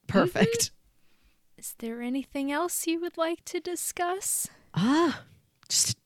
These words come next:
Speaker 1: I also agree that the music is great.
Speaker 2: Mm-hmm. Yeah, as much as I love Hans Zimmer being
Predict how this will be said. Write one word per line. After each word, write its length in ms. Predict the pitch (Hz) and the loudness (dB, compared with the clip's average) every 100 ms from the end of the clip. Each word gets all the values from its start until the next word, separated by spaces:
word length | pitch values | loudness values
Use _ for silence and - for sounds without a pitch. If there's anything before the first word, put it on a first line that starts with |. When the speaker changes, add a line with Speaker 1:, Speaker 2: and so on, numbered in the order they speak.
| _ - | _ -2
Speaker 1:
I 200 | - 180 | 6 8
also 360 | 185 202 233 226 | 8 8 8 8
agree 300 | 220 240 254 | 8 6 6
that 160 | 277 | 6
the 80 | 233 | 6
music 480 | 262 311 440 427 370 | 8 8 8 8 6
is 140 | 269 | 4
great. 580 | - 208 185 139 - - - _ _ | 4 6 6 6 0 -2 -6 _ _
Speaker 2:
Mm-hmm. 680 | 226 320 311 233 247 220 185 208 _ _ _ _ _ | 0 0 0 0 0 0 -6 -10 _ _ _ _ _
Yeah, 360 | 240 240 247 220 | -14 -10 -8 -6
as 160 | 254 233 | -4 -2
much 320 | 262 311 - | -2 -2 0
as 140 | 359 330 | 0 2
I 140 | 311 | 0
love 680 | 277 220 220 226 226 - - _ - | 0 2 2 2 -2 -10 -16 _ -14
Hans 480 | 214 220 208 220 208 | -2 0 2 0 0
Zimmer 380 | 208 190 214 220 | -2 -2 -2 -2
being 680 | 214 214 208 214 214 220 | 0 2 2 2 -4 -6